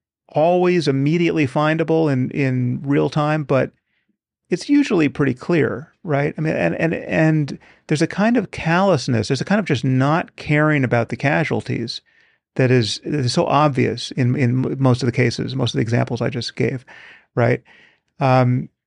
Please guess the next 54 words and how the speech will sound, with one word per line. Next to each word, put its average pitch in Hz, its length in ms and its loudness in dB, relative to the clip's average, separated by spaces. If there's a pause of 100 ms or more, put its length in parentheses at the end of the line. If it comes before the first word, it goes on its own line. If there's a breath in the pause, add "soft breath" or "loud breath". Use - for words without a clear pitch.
(1300)
I 170 60 0
mean, 190 100 4
so, 214 160 2
y-, - 460 -12
you 214 140 0
know, - 60 -2
f-, - 240 -6
frankly, 196 340 -2
so 139 140 -2
I, 147 200 -2 (120)
obviously 151 260 2
I - 20 4
don't 135 160 0
know 131 340 0 (140)
Tate. 147 400 0 (100)
I 127 80 -2
don't 123 220 -2 (300)
know 120 340 2
whether 117 260 2
any 120 160 2
of 113 80 0
the 110 100 0
allegations 117 500 -2
against 117 300 -2
him 117 240 -4
are 120 80 -2
real, 135 380 2
I, 127 140 0
but, 127 180 -4 (1000 loud breath)
and, 120 300 0 (800)
you 143 80 0
know, 127 240 -2
and 147 160 2
maybe 196 240 2
he's 180 160 2
gonna 165 160 -2
grow 135 280 2
up 151 180 0
at 107 100 -8
some 120 160 -6
point. 120 200 -6
I 110 40 -4
mean, 120 120 -2
well, 131 140 -2
he's 117 180 -2
what, 131 160 -2
he's 113 140 -4
thirty-five 131 420 0
years 117 180 0
old. 123 260 0
I - 20 -6
mean, 113 160 -6
it'll 123 80 -8
be 123 140 -6